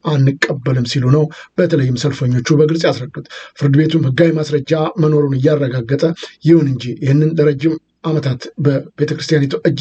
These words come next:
ያለውን ሰነዶች ባለመቀበል ወደ ሌላ ተንኮል ባለበት መልኩ በአሻጥር የፍርድ ቤት ውሳኔ የሰጠውንም አንቀበልም ሲሉም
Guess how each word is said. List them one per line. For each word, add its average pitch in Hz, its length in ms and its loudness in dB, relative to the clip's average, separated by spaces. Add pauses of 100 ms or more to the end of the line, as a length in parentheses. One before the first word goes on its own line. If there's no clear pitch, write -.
(120)
ያለውን 143 460 2 (540)
ሰነዶች 156 460 2 (120)
ባለመቀበል 151 680 0 (100)
ወደ 156 240 4
ሌላ 147 180 4 (180)
ተንኮል 165 420 0 (100)
ባለበት 143 520 0
መልኩ 143 340 0 (100)
በአሻጥር 160 560 0 (140)
የፍርድ 147 360 0
ቤት 143 160 0
ውሳኔ 147 300 0
የሰጠውንም 143 480 0 (160)
አንቀበልም 139 760 -2
ሲሉም 143 300 2